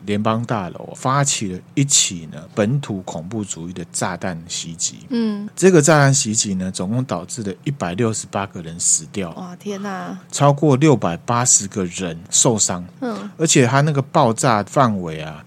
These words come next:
Speaker 1: 是爆炸中心点方圆的十六个街区。
Speaker 2: 哇！范围很广。
Speaker 1: 在那个范围里面有三百二十四栋的建筑物受损或损毁，有八十六辆的车子完全毁掉。
Speaker 2: 嗯。
Speaker 1: 造成了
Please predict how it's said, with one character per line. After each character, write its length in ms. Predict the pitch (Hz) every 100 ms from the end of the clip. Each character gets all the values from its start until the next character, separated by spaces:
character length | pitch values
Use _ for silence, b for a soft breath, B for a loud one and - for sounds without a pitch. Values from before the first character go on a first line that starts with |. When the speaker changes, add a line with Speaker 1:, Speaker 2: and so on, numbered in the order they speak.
| -
Speaker 1:
是 220 | - 160
爆 280 | 139 160 123
炸 220 | 156 127
中 260 | - 127 131
心 260 | - 135
点 220 | 135 87
方 300 | 90 120 117
圆 180 | 120 95
的 140 | 98 87
十 280 | - - 123
六 240 | 147 127
个 120 | 113
街 320 | 104 - 110
区。 400 | 104 - 107 98 101 - 262
Speaker 2:
哇！ 240 | 247 185 B B B B -
范 180 | - 277
围 120 | 254
很 160 | 208 214
广。 360 | 226 170 165 180
Speaker 1:
在 220 | - 202 175
那 120 | 190
个 100 | 160
范 220 | 175 151
围 100 | 120
里 120 | 101
面 160 | 113 131
有 180 | 95 87
三 360 | - - 165 175
百 220 | 135 90 -
二 100 | 131
十 160 | -
四 320 | 104 - 139 110
栋 240 | 123 104
的 80 | 95
建 320 | - 127 101
筑 200 | - 82
物 260 | 92 92 78
受 360 | - - 123 90
损 300 | - 82 85
或 260 | - 113
损 400 | 95 - 92 85
毁， 240 | 101 87 64
有 160 | 95 95
八 280 | - 151 160
十 140 | 123
六 220 | 120 127
辆 180 | 120 107
的 80 | 95
车 320 | - 107 101
子 180 | - 90
完 180 | 87 98
全 240 | 113 92 82
毁 240 | - 92 71
掉。 260 | 101 80 - - -
Speaker 2:
嗯。 380 | 220 208 190 202 - - -
Speaker 1:
造 220 | 175 147
成 300 | - 107
了 100 | 101